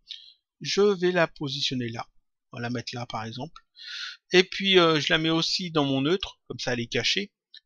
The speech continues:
Je retourne dans mon expresso et ici, je fais blurp. Et là-dedans, je vais l'ajouter, on va dire, après la pyramide. Voilà, je l'ajoute après la pyramide. Il faut que ça soit un élément polygonal. Donc ici, il faut d'abord que je la sélectionne. Je la rends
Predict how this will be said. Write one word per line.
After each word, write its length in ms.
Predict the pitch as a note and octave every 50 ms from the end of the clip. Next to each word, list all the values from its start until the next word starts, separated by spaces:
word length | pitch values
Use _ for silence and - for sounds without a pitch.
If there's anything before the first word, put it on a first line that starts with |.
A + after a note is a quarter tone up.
| _ _
Je 120 | - E3+ F3+
retourne 240 | F3 - G#3 G3
dans 100 | F#3 F3
mon 120 | E3+ E3 D#3+
expresso 520 | D3 - - - C3+ - - F#3 G3+ A3
et 60 | G#3
ici, 480 | E3 D3 - - - - E3 D#3+ E3 - _ _ _ _ _ _ -
je 60 | B2+
fais 60 | A2+
blurp. 280 | A2+ C#3 F3+ G3+ - _ - - _ _ _ _ _ -
Et 80 | E3+
là-dedans, 540 | D#3+ D#3 D3 C#3 C3+ C3+ D#3+ E3+ G3+ A3+ A3 -
je 180 | D3 C#3 D3+ E3
vais 180 | E3 E3 F3 E3+
l'ajouter, 640 | E3+ D#3 D3 C3+ D3 C#3+ B2+ - - D3+ E3+ F3+
on 80 | E3 D3
va 100 | B2 A#2
dire, 340 | A#2+ C#3 D#3 E3 D#3+ - - - - _ _ _ _ _ _ - - _ _ _ _ -
après 280 | D3+ - - - F#3 F3
la 100 | D#3+ -
pyramide. 420 | - - B2 A#2 A2+ G2+ F#2 - - _ _ _ _ _
Voilà, 160 | - - - - -
je 140 | - - B2
l'ajoute 220 | C3 D#3+ - - -
après 220 | - - - D3+ D3
la 100 | C#3+ B2+
pyramide. 300 | - - B2 A#2 D3 C#3+
Il 160 | B2+ B2 -
faut 80 | - D3
que 60 | -
ça 80 | - D3
soit 140 | - E3
un 120 | D#3 D3 C#3+
élément 340 | C#3+ D3 D3+ D#3 F3 - _ _ _ _ _ - - - _ _ _ _ _ _ _ _ _ _ _ _ _ _ _ _
polygonal. 640 | - C#3+ C3+ C#3 C3+ C3 B2+ B2+ C3+ C#3+ D3+ D3 C3
Donc 240 | A#2 A2+ - -
ici, 220 | C#3 C3 - - C3+
il 40 | C3
faut 100 | - -
d'abord 220 | A#2 A#2 B2+ B2
que 60 | -
je 60 | -
la 40 | -
sélectionne. 760 | - - B2+ B2 - - - C3+ C3+ C#3+ C#3 C#3+ D3 D#3 D#3+ - _ _ _ _ _ _ _ _ _ _ _
Je 80 | - - -
la 80 | G#2+
rends 220 | A2 B2+ - -